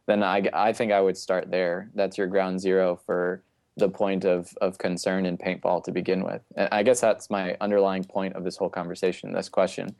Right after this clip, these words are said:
was, is something being done about it? Who's, who's doing something about it? And, uh,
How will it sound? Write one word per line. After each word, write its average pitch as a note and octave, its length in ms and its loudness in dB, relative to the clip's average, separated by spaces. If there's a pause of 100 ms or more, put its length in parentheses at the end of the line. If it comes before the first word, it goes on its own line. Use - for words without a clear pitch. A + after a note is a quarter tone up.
(360)
was, F#2 420 2 (720)
is B2+ 280 2
something A#2+ 360 0
being G#2 300 -4
done G2+ 160 0
about F2 200 0
it? E2+ 160 -2
Who's, G#2+ 260 2 (140)
who's B2 240 2
doing G#2+ 500 -4
something F2 280 -2
about E2 240 0
it? E2+ 140 0 (200)
And, F2+ 400 0
uh, F2 440 0